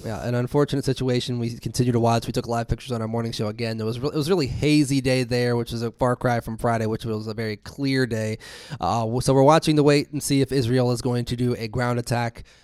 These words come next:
They're amassing troops on the border, waiting to do so.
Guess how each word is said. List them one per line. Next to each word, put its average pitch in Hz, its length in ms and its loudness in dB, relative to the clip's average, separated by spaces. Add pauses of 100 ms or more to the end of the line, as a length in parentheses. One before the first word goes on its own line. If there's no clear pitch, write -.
(180)
They're 110 420 -4
amassing 120 560 -2
troops 135 320 0
on 127 80 0
the 120 80 -4
border, 123 360 4
waiting 120 280 -2
to 120 80 -2
do 120 180 2
so. 117 320 -4